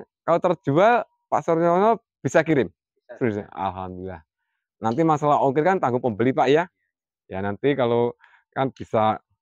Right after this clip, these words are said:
Speaker 1: apa, penjual dan pembeli bisa kesepakatan gimana, ya, nanti kan bisa C O D kan bisa gitu, Pak, ya. Yang pertama dari mana, Pak Suryono?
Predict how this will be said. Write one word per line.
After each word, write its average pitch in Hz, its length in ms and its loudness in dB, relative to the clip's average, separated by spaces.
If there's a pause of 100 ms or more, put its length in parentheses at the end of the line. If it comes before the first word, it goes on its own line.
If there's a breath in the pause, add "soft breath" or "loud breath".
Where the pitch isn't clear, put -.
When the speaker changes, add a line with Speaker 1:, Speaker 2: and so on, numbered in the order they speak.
(240)
Speaker 1:
apa, 143 320 -2 (560)
penjual 113 640 2
dan 110 160 -2
pembeli 104 320 -2
bisa 107 240 0
kesepakatan 95 800 -10
gimana, 98 480 -6
ya, 95 160 -4
nanti 95 320 -4
kan 131 240 -10
bisa - 480 -6
C 107 80 -6
O 95 160 -6
D 120 160 -2
kan 127 160 -2
bisa 85 480 -14
gitu, - 160 -20
Pak, - 160 -16
ya. 78 160 -16 (560)
Yang 139 240 0
pertama 208 480 0
dari 135 240 2
mana, 170 240 0
Pak - 160 -4
Suryono? 202 320 -2